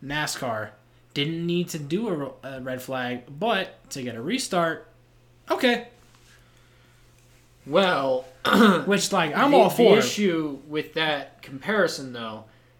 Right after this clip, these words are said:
Speaker 2: is there anybody that F one actually goes out of their way to ensures win?
Speaker 1: That's a good point. No.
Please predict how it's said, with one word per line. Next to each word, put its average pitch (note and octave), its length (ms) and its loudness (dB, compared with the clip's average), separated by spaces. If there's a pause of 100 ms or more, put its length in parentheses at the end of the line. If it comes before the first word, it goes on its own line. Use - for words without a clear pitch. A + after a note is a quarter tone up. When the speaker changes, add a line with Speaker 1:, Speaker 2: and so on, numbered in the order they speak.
Speaker 2:
is D#3 300 -10
there E3+ 260 4
anybody A#3+ 420 0
that D3+ 260 -2
F D3+ 200 -4
one C#3 160 -6
actually C3 300 -8
goes C#3 360 -6
out C#3 140 -4
of C#3 60 -6
their C3 120 -4
way A#2 280 -8
to B2+ 160 -8
ensures A#2 640 -10
win? A#2 340 -12 (440)
Speaker 1:
That's G3 180 -2
a - 20 2
good F#3 180 4
point. D3+ 300 2
No. D3+ 260 -2